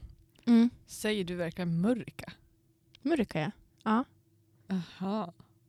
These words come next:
Speaker 2: Jag har alltid sagt murika.
Speaker 1: Murika?
Speaker 2: Ja.
Speaker 1: Jag säger nog murreka. Jag tänker liksom att jag, det tar onödigt lång tid att säga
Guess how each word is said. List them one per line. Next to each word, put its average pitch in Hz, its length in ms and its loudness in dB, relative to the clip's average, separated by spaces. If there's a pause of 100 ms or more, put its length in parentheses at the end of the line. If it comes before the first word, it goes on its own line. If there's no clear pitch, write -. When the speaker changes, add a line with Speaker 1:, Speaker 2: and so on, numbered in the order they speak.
(380)
Speaker 2:
Jag 208 120 0
har 220 80 2
alltid 196 300 -4
sagt 185 180 -4
murika. 185 640 0 (400)
Speaker 1:
Murika? 214 680 2 (100)
Speaker 2:
Ja. 190 340 -2 (540)
Speaker 1:
Jag 247 140 -2
säger 277 160 0
nog 202 100 4
murreka. 202 460 2 (600)
Jag 202 120 0
tänker 214 180 6
liksom 196 220 6
att 185 140 6
jag, - 220 0 (580)
det 190 140 4
tar 208 140 6
onödigt 196 380 8
lång 190 120 4
tid 208 160 0
att 185 60 -6
säga 175 200 0